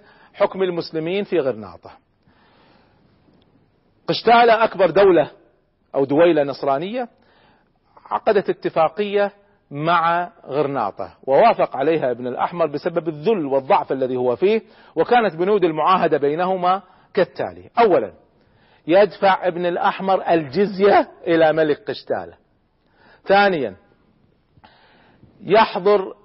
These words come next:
ابن الأحمر بلاط فرناندو كأحد الولاة على البلاد، بحيث تكون غرناطة تابعة لقشتالة ضمنا. ثالثا، تحكم غرناطة من قبل ابن الأحمر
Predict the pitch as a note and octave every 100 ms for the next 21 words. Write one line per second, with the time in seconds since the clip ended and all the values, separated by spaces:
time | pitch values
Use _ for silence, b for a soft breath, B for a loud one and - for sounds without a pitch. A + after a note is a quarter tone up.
0 | _ _ D#3 E3 E3+ G#3+ F#3+ F#3 F3+ D#3+
1 | D#3+ F3 G3 F3 - E3+ D3 E3+ G3 G3
2 | G3 G3 G3 G#3 G3 G3 F3 E3 D#3+ D3+
3 | D#3+ G3 G3 F3 D3+ D#3 D3 C3+ D3+ E3
4 | A#2+ G2 b b b C#3 E3+ F#3+ - E3+
5 | E3+ C#3 C#3+ E3 G#3+ G#3 G3+ D4+ b b
6 | b _ G3+ G3+ F#3 F3 E3 D#3 D3+ C#3+
7 | - F#3 F#3 F3+ F3+ _ _ _ C#3 C3+
8 | D#3 G#2+ E2+ _ _ _ _ _ b b
9 | b - G#3+ G#3+ E3+ B2 F#2 _ _ _
10 | _ b b b b b b _ _ _
11 | _ - G#3+ - - C3+ A2+ - - A2+
12 | B2+ A#2+ E3 D3+ B2 A2+ A2+ - D#3+ C#3
13 | A#2+ C3 A#2 A#2+ - A3 G#3 A3+ A#3+